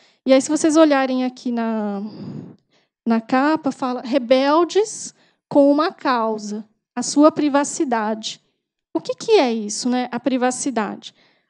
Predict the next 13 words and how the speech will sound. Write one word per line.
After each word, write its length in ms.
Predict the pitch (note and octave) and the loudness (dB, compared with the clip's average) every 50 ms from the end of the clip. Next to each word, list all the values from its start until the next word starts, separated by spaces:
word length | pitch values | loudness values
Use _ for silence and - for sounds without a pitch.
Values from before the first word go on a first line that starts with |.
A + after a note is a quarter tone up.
| _ _ | _ _
Privacidade, 1000 | - C#4+ E4 D4+ F#4+ G#4+ - - E4+ B3+ A#3 C4 C#4 D#4+ F4 F4 C4+ - A#3 - | 0 2 4 4 2 2 2 0 2 4 4 4 6 6 4 4 2 0 0 2
ela 220 | C4 C4+ C4+ C#4 | 2 4 4 4
é 40 | C#4+ | 2
necessária 600 | D4 D4 - D4 C#4 - - D4 C#4 D4 C#4+ D#4 | 2 2 0 -2 -2 0 2 2 2 4 4 4
pra 80 | D4+ | 2
gente 160 | D4 D4+ C#4+ - | 2 2 0 -2
ter 80 | E4 | -2
uma 100 | D4 D4+ | -2 -2
sociedade 580 | D4 - D4+ C#4 - - C#4 B3+ C#4+ C#4 C4+ - | -2 -2 -4 -4 -2 -2 0 0 0 0 2 2
aberta 720 | D#4+ D4+ B3 A3 B3+ B3 B3+ C4 C#4+ C#4+ - - E4 E4 | 0 0 2 0 2 2 2 2 0 -2 -4 -4 -4 -4
na 140 | E4 D4+ C#4+ | -2 -2 0
era 160 | C#4 C#4 C#4+ | 0 2 2
eletrônica, 840 | C#4+ D4 F4 E4+ - - C4+ A#3+ A3 G#3+ G#3+ G#3 G#3 - - G3+ | 2 2 0 0 2 4 4 4 4 2 -4 -8 -10 -14 -14 -14